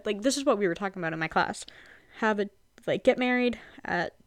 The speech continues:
twenty-five to thirty, in that range.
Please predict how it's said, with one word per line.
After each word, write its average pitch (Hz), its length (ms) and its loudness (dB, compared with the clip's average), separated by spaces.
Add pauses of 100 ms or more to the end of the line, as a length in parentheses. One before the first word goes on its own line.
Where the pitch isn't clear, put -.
(920)
twenty-five 214 1300 2
to 254 100 2
thirty, 208 600 4
in 214 200 -4
that 202 140 0
range. 190 440 -2